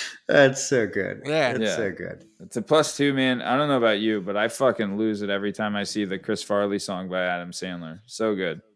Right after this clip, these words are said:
Speaker 2: Oh, yeah, man.
Speaker 3: So
Speaker 1: Mm.
Speaker 3: good.
Speaker 2: So good.
Speaker 3: All right, so let's move it on. So what is your favorite movie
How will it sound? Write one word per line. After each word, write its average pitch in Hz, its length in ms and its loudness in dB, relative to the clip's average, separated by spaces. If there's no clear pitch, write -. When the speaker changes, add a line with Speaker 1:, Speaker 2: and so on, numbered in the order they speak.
Speaker 2:
Oh, 127 200 4
yeah, 120 220 -4
man. 110 220 -6
Speaker 3:
So 117 420 4
Speaker 1:
Mm. 98 40 -2
Speaker 3:
good. 92 240 -6
Speaker 2:
So 135 320 0
good. 113 260 -8
Speaker 3:
All 113 80 0
right, 113 340 4
so 123 480 4
let's 127 220 2
move 147 160 2
it 135 80 4
on. 110 240 2
So 131 260 4
what 139 240 6
is 156 240 4
your 139 440 6
favorite 135 420 4
movie 127 680 0